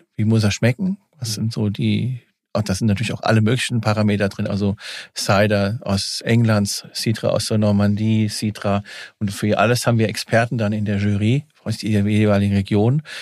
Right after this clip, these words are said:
Speaker 1: die dann halt eben die Mitverkostenden auch noch mal ein bisschen mitnehmen und, und, und an die Hand nehmen.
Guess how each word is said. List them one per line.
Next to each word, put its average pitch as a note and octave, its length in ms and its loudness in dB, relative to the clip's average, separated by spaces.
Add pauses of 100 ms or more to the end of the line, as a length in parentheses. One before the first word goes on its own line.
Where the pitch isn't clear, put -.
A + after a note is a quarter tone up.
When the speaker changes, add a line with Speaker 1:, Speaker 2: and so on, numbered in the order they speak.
(260)
Speaker 1:
die A#2 60 -4
dann A2 160 2
halt G#2+ 160 0
eben G#2+ 220 -4
die A2 140 -4
Mitverkostenden A2+ 1080 -2
auch G2 140 0
noch G2+ 120 0
mal G2 80 0
ein G2 60 -4
bisschen G#2+ 260 -4
mitnehmen A2+ 380 2
und, F#2+ 180 -4
und, G2+ 240 -2
und - 260 -4
an G#2+ 80 0
die F#2+ 100 2
Hand G2+ 180 2
nehmen. A2+ 160 2